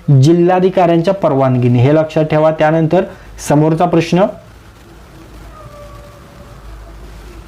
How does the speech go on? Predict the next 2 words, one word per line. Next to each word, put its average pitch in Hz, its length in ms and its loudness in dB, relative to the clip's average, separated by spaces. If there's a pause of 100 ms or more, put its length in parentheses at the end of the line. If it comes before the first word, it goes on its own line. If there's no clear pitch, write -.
(920)
भारतात 143 580 -2
दस्तांवर 180 680 0